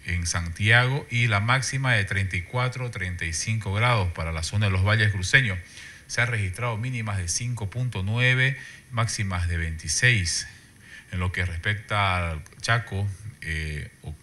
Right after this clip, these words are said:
se han registrado temperaturas mínimas de seis punto cinco y máximas de treinta y tres. Hemos tenido mañanas templadas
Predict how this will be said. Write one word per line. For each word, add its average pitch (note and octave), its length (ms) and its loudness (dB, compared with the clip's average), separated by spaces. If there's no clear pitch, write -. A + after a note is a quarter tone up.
se G2+ 140 2
han A2 80 6
registrado G#2+ 520 2
temperaturas G2+ 560 -2
mínimas A2+ 380 0
de E2+ 80 2
seis A#2+ 240 0
punto B2 280 -4
cinco B2 480 -6
y F#2 60 -8
máximas G2 600 -6
de E2 100 -4
treinta D#2+ 400 -10
y D2+ 60 -12
tres. A2 440 -2
Hemos F#2+ 240 -6
tenido G#2+ 500 -4
mañanas F#2 460 -4
templadas G2+ 840 -6